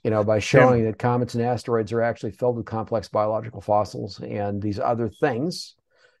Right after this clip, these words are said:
Speaker 1: so that people know that our solar system could not have formed by any of the models that old age, you know, people who are macroevolutionists who don't believe what scripture says,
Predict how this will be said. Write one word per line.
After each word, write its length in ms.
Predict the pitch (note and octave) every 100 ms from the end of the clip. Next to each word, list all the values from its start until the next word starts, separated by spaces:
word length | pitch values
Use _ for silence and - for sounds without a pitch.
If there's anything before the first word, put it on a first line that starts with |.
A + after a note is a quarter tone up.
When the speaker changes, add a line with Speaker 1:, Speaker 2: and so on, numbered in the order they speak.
| _ _
Speaker 1:
so 160 | - B2
that 80 | -
people 280 | C#3+ C3+ C3
know 320 | C3+ C3+ C3+
that 160 | A#2+
our 200 | B2 B2
solar 320 | A#2+ C#3+ C3+ B2+
system 460 | - A#2+ C3+ A#2
could 240 | - B2+ A#2
not 240 | C3 D3+
have 180 | B2+ A2
formed 480 | - A2 G2+ G#2 -
by 180 | B2 B2
any 320 | - C3+ C#3+
of 100 | B2
the 80 | A#2
models 680 | A2+ A#2 A2 G2 B2 - - _ _ _ _ _ _ _
that 200 | B2+ A2 - -
old 280 | B2+ C3 A#2
age, 360 | B2 B2 A#2 - _ _ _ _ _
you 60 | B2
know, 220 | A2+ G2+ _
people 300 | - C3 C3
who 140 | G#2 A2+
are 180 | A2
macroevolutionists 840 | G#2+ A#2+ A#2+ A2 G#2 B2+ A2+ G2+ -
who 80 |
don't 160 | G#2+ A2
believe 200 | A2+ A2
what 120 | G#2+
scripture 280 | - G#2+ -
says, 480 | - B2 G#2+ G2+